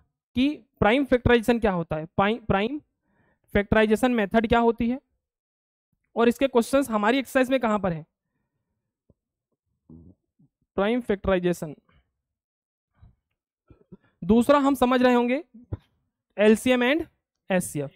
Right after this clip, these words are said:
तो ये दो पोर्शन आज की क्लास में आपके खत्म हो जाएंगे और अगर आप लोग ये दो पोर्शन पढ़ लेते हो तो एक्सरसाइज वन पॉइंट वन आपकी खत्म हो जाएगी, नई जो बुक आई उसके हिसाब से। पुरानी बुक में जो एक्सरसाइज है वो वन पॉइंट टू है, वन पॉइंट वन पुरानी बुक की हट चुकी है,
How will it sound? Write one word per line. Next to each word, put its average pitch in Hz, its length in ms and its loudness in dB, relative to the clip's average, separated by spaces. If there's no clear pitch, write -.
तो 240 40 0
ये 233 220 2
दो 269 160 2
पोर्शन 269 400 2
आज 247 160 0
की 269 80 -4
क्लास 247 280 -2
में 262 100 -2
आपके 240 200 -4
खत्म 233 260 -2
हो 240 100 2
जाएंगे 240 340 0
और 220 200 2
अगर 214 340 2
आप 214 200 -2
लोग 247 140 0
ये 240 80 2
दो 220 180 4
पोर्शन 233 340 2
पढ़ 220 140 2
लेते 220 240 4
हो 220 160 4
तो - 220 -4
एक्सरसाइज 233 640 0
वन 202 240 0
पॉइंट 233 260 0
वन 208 160 0
आपकी 214 220 0
खत्म 220 280 -2
हो 214 100 0
जाएगी, 202 400 4
नई 233 520 2
जो 247 140 0
बुक 240 180 0
आई 247 140 4
उसके 220 240 2
हिसाब 170 280 2
से। - 140 -8
पुरानी 214 380 2
बुक 254 180 0
में 269 260 -2
जो 247 380 2
एक्सरसाइज 233 480 2
है 247 60 4
वो 240 120 0
वन 208 180 2
पॉइंट 226 260 -2
टू 190 140 0
है, 151 160 -4
वन 196 180 0
पॉइंट 226 220 0
वन 240 220 0
पुरानी 196 280 2
बुक 226 140 -2
की 262 80 2
हट 190 180 2
चुकी 240 280 -2
है, 254 100 -2